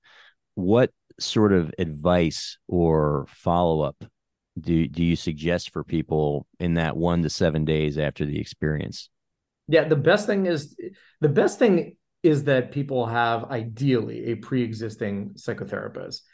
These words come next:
Speaker 2: But if they don't, we have, we have people that we work with who we can, uh, refer people out to and make sure that they try to get adequate therapy, uh, adjacent to the treatment. You know, a-, at the same time,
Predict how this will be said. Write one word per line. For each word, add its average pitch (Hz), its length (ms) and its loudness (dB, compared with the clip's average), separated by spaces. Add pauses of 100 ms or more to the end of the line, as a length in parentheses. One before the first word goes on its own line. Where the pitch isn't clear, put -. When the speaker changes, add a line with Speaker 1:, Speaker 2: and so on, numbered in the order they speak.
(300)
Speaker 2:
But 143 100 2
if 139 80 -2
they 185 140 6
don't, 127 420 2
we 135 180 0
have, 131 300 0
we 151 140 2
have 139 240 0
people 123 300 -2
that 113 120 -2
we 156 140 -2
work 104 240 -6
with 123 220 -2
who 120 160 -4
we 113 240 -6
can, 110 360 -6
uh, 104 160 -6
refer 107 480 -4
people 104 340 -6
out 98 300 -2
to 165 240 0
and 107 300 0 (320)
make 117 160 0
sure 113 240 0
that 107 200 -2
they 107 160 0
try 110 440 -2
to 110 300 -6
get 107 480 -2 (460)
adequate 104 640 0 (120)
therapy, 120 640 0
uh, 107 400 -2
adjacent 117 540 -2
to 120 180 -2
the 107 140 -4
treatment. 139 480 -4
You 175 100 2
know, 165 160 4
a-, 180 280 -2
at 170 100 -2
the 180 80 2
same 190 320 0
time, 208 460 -2